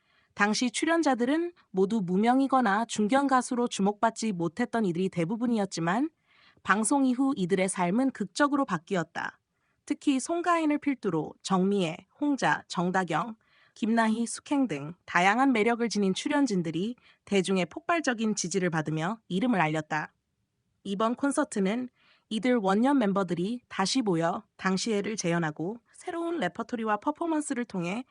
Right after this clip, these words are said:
관객과 소통하는 장으로 기획됐다. 단순한 회상에 그치지 않고 각자의 자리에서 성장한 출연자들이 현재의 역량을 쏟아부어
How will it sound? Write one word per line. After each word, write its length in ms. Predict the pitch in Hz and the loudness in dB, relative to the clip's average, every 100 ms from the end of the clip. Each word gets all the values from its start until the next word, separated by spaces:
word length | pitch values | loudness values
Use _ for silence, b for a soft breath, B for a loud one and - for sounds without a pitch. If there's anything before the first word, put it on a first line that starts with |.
| b b b | b b b
관객과 520 | - 180 190 226 220 | -2 0 0 -2 0
소통하는 600 | 202 359 - 392 349 320 | 0 -2 -6 -4 -2 0
장으로 460 | 302 202 180 185 269 | 0 0 0 -2 -6
기획됐다. 640 | - 170 - 151 147 - _ _ _ _ _ _ _ _ _ _ | -6 -8 -6 -10 -8 -10 _ _ _ _ _ _ _ _ _ _
단순한 540 | 196 202 269 269 262 | 2 2 4 4 4
회상에 340 | 302 330 302 | 0 2 2
그치지 400 | 285 190 - 226 | 0 -2 -4 0
않고 460 | 196 160 - 156 190 _ _ | 0 0 -4 -4 -4 _ _
각자의 460 | - 196 226 220 | -2 0 2 2
자리에서 460 | 214 202 226 233 247 | 2 0 2 0 0
성장한 520 | 233 262 254 247 247 | 0 0 2 2 2
출연자들이 680 | - 269 262 247 180 165 226 b b b b | 0 2 2 2 0 0 -2 b b b b
현재의 420 | - 381 370 339 | 0 0 2 2
역량을 400 | 254 240 226 202 | 2 2 2 2
쏟아부어 640 | - 269 254 185 170 175 | 0 2 2 4 2 2